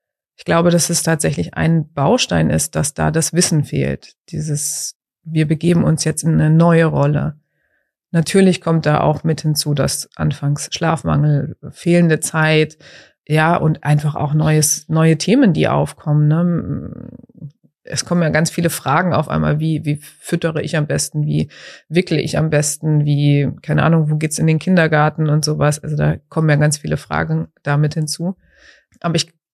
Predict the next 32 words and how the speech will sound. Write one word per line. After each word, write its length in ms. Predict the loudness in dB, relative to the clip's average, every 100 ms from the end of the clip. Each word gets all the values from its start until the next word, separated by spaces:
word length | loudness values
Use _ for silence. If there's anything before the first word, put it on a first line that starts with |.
| _ _ _
glaube 440 | 0 2 2 2
tatsächlich, 640 | 0 -4 -2 -4 -2 -6 -4
dass 640 | -4 -4 -4 -6 -12 -16 _ _ _ _ _ _ _ _ _
man 460 | -2 0 0 -2 -4
vielleicht 480 | -2 -2 -2 -8 -20 _ _
Paaren 440 | 0 0 2 2
helfen 400 | 2 2 0 -4
könnte, 360 | -4 -2 -2 0
wenn 140 | 0
sie 100 | -2
vorab 340 | -4 -4 -4 -2
schon 220 | -2 0
wissen, 360 | -2 -2 -4 -6 -20 -20 _ _ -8
es 160 | -8
gibt 200 | -8 -8 -4
einen 120 | -2
Unterschied 440 | 0 0 0 -2
zwischen 280 | -6 -4 -4
Liebespaar 520 | -4 -4 -6 -2 0
und 140 | 0 0
Elternpaar 760 | -2 0 -4 -2 0 2 2
und 160 | 0 0
ihr 80 | -2
dürft 240 | -2 -4
tatsächlich 420 | -8 -4 -2 -2
auch 120 | -4
einen 140 | -2 -4
Fokus 400 | -4 -6 -6 -6
auf 200 | -6 -2
euer 180 | 0 2
Liebespaar 500 | 2 2 0 -2 -4
legen. 340 | -4 -6 -10